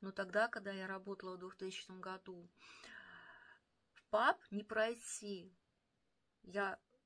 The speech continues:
пару раз туда заходила, когда я видела эту обстановку, я была просто в ужасе. Во-первых, туда не зайти.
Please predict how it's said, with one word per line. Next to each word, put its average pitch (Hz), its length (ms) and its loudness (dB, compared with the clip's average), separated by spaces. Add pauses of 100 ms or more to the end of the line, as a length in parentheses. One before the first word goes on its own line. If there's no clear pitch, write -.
(680)
пару 262 360 12
раз 185 380 0
туда 180 360 -8
заходила, 190 840 -4 (240)
когда 190 260 -4
я 202 200 4
видела 202 300 -2
эту 196 160 -2
обстановку, 190 880 -6 (300)
я 190 260 -6
была 185 260 -8
просто 202 480 0
в 185 120 -8
ужасе. 190 640 -8 (440)
Во-первых, 240 260 4
туда 202 260 4
не 214 120 -4
зайти. 202 760 -4